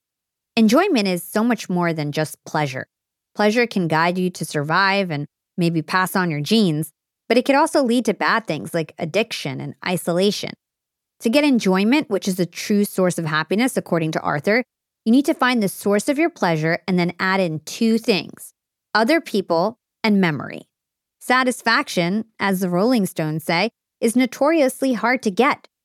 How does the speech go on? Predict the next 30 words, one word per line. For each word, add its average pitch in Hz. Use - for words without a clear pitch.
or 202
keep -
for 185
that 160
matter. 127
It's 254
the 285
joy 269
we 262
feel 262
after 233
the 180
struggle. 151
If 240
you 262
want 285
to 381
be 247
a -
successful 226
person, 170
you 208
have 247
to 202
figure 269
out 185
how -
to 202
defer 214
gratification. 170